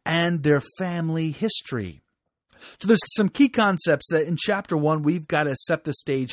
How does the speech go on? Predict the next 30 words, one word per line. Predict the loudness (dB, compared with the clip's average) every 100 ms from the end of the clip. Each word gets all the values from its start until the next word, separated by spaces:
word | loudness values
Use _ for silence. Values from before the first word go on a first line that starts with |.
| -6
for | -4 -4 -4 -8 -18 _
right | -4 0
out | 0 0
of | -2
the |
bat. | -4 -6 -10 _ _ _ _ _ _ 2
What | 4 6
is | 4 2
sacred | -2 -4 -8
scripture? | -10 -10 -10 -12 -16 _ -10
Myth? | 0 2 2 0 -10 _ _ _
Pure | 0 2 4
history? | 2 0 -2 -2 -4 _ -6
I | -2
don't | 0
know. | 2 2 0 -6 _ _ -10
We're | -6
gonna | -4 -2
talk | -2 -2
about | -4 -6 -10
it. | -16 _ _ -20 -20 -10 -2
It, | -2 -2
wh-, | -4 -4 -6 -18 -10
how | -2 0 -2
can | -2 0
we | 2
relate | 2 2 2 2 0 -2 -12 _ -4
to | -2
this | -2
story? | -2 -4 -6 -8 -12